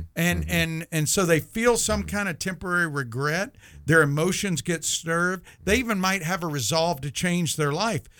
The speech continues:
Speaker 1: But the problem is they try to only repair the exterior.
Speaker 2: Mm-hmm.
Speaker 1: They're just trying to clean up. And so when they get next to a true follower of Jesus,
Speaker 2: Mm-hmm.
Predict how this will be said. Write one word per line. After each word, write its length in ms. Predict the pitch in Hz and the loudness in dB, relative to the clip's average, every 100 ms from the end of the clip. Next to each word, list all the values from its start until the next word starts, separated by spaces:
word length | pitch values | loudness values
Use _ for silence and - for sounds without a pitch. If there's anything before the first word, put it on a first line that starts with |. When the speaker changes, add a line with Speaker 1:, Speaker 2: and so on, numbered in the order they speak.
| - - | -20 -6
Speaker 1:
But 200 | - 170 | -2 0
the 80 | 160 | -2
problem 720 | - - - 311 285 196 147 131 | -4 -4 -2 2 4 4 2 0
is 400 | 123 123 117 - - - - | -2 -4 -8 -10 -16 -20 0
they 160 | 156 | 0
try 680 | 131 - - 170 190 208 208 - - | 2 -2 -2 0 0 0 -2 -6 -2
to 180 | 175 156 | -2 0
only 360 | 170 185 185 175 | -2 -2 0 0
repair 540 | 151 147 - 160 156 | 0 2 2 4 4
the 220 | 147 139 - | 2 -2 -2
exterior. 880 | 151 - - - 151 143 131 107 90 | -2 0 -4 -2 0 0 0 -2 -6
Speaker 2:
Mm-hmm. 360 | 73 67 67 67 - | -10 -10 -10 -12 0
Speaker 1:
They're 140 | 160 151 | 2 4
just 340 | 175 202 - | 4 2 0
trying 540 | - 190 185 196 185 | -4 -2 0 0 0
to 220 | 143 131 110 - _ - | -2 -4 -6 -14 _ -6
clean 320 | 185 180 180 | 0 2 2
up. 240 | 208 196 - | 2 0 -4
And 140 | 151 | -4
so 320 | - 196 156 - - _ _ _ _ | 0 2 2 -2 -12 _ _ _ _
when 320 | 131 170 165 | 0 2 2
they 100 | 156 | 2
get 320 | 139 190 233 | 2 0 0
next 360 | 156 190 220 - | -2 -4 -4 -6
to 180 | 185 143 | -2 -2
a 80 | 123 | -2
true 360 | - - 185 | -4 -2 -2
follower 580 | 185 - 165 185 190 180 | -4 -4 -4 -2 -2 -2
of 100 | 160 | -2
Jesus, 640 | 143 185 202 220 214 - | -2 0 0 -2 -2 -4
Speaker 2:
Mm-hmm. 120 | 76 | -4